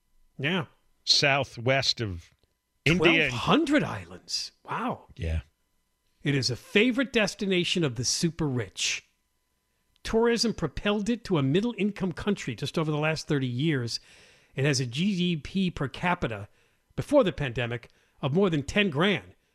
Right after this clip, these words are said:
Speaker 1: And that doesn't sound like much, but that's the highest in South Asia. Tourism accounts for more than a third of their six billion dollar economy.
Speaker 2: Right.
Speaker 1: And Russians have a higher than average spending.
Speaker 2: Oh, can you imagine what these, uh, Russian guys spend?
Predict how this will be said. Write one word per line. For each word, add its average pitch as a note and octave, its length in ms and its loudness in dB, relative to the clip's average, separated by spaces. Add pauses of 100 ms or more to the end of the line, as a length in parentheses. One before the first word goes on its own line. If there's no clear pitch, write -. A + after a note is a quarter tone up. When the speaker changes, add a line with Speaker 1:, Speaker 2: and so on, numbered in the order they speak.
(160)
Speaker 1:
And D3 80 -4
that D#3 80 -2
doesn't C3+ 200 -2
sound E3+ 240 2
like B2 160 -2
much, B2+ 180 -4
but C#3 60 -2
that's D3+ 180 -2
the C3+ 80 -2
highest C#3+ 420 0
in A2+ 80 -8
South B2 280 -4
Asia. A#2+ 340 -4 (600)
Tourism A#3+ 420 2
accounts G3 360 -4
for E3+ 80 -4
more D#3 120 2
than C#3 140 -2
a A#2 60 -4
third G#3 440 2
of A2+ 80 -6
their A2+ 100 -8
six - 280 -10
billion D3 300 -4
dollar A#2+ 260 -6
economy. A2 560 -10 (420)
Speaker 2:
Right. G2 260 2
Speaker 1:
And B2 280 -2
Russians G#3 520 0
have B2 160 -6
a G#2+ 80 -8
higher D3 360 0
than C#3+ 120 -2
average B2 340 -6
spending. G#2+ 560 -4 (640)
Speaker 2:
Oh, - 80 0
can - 180 -6
you G2+ 60 2
imagine C3 320 2
what C#3 100 0
these, B2+ 280 0
uh, A2+ 80 -2
Russian A#2 380 0
guys A2 200 2
spend? C#3 480 -2